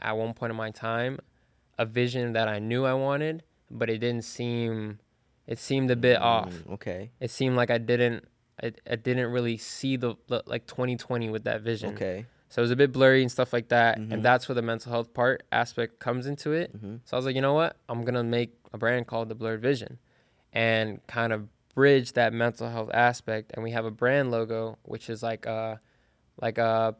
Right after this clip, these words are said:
Speaker 1: a stick figure, but it's,
Speaker 2: Mm-hmm.
Speaker 1: like, not a stick figure, like a, like, a thick one.
Speaker 2: Okay.
Speaker 1: And it's blurred.
Speaker 2: Yeah.
Speaker 1: So, like, the one in the middle is, like, you see it, like,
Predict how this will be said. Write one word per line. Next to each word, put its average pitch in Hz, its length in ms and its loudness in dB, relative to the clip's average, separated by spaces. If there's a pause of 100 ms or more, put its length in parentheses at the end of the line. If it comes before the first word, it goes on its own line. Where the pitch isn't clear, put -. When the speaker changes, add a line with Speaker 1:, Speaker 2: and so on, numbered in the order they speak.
(840)
Speaker 1:
a 117 220 2
stick - 340 -4
figure, 196 460 0
but 117 240 -2
it's, 101 80 0
Speaker 2:
Mm-hmm. 117 80 0
Speaker 1:
like, 113 340 0
not 135 240 2
a 135 60 2
stick 139 220 -4
figure, 139 160 -2
like 120 120 0
a, 113 200 -4
like, 113 120 -6
a 110 60 -12
thick - 320 -4
one. 180 240 0 (160)
Speaker 2:
Okay. 104 320 -6
Speaker 1:
And 120 100 -2
it's 110 140 -2
blurred. 110 560 4 (240)
Speaker 2:
Yeah. 95 140 -8
Speaker 1:
So, 123 100 4
like, 113 160 6
the 117 100 2
one 120 280 2
in 151 80 4
the 139 80 4
middle 139 440 4
is, 117 440 -2 (160)
like, 110 320 -8
you 113 80 -8
see 123 240 2
it, - 160 -4
like, 110 180 -4